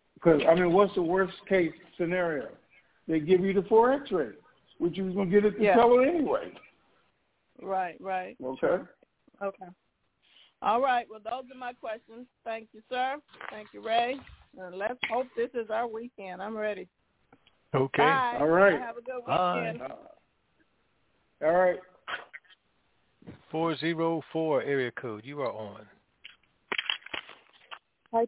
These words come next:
Speaker 4: Tony. Hi, Ray. I appreciate
Speaker 3: Hi.
Speaker 4: your information and connecting the dots.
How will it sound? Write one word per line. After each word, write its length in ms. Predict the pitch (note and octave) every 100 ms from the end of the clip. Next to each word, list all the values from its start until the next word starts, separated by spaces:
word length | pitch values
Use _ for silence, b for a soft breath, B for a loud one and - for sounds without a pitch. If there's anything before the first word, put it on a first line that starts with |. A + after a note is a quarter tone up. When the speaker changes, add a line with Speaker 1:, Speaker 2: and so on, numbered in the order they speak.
| -
Speaker 4:
Tony. 440 | A#3 A#3+ A#3+ B3 - -
Hi, 160 | D#3+
Ray. 420 | E3 G3 B3+ C4+ C4 - -
I 200 | D#3+ D3+
appreciate 280 | - - -
Speaker 3:
Hi. 360 | C#3+ G3 - - _ -
Speaker 4:
your 200 | G3 F#3+
information 800 | G3+ G#3 G#3+ - _ - C4 C4+ -
and 260 | G#3 E4+ E4+
connecting 460 | - F3 F#3 G#3+ G3
the 80 | F#3
dots. 400 | F3 F#3+ G#3+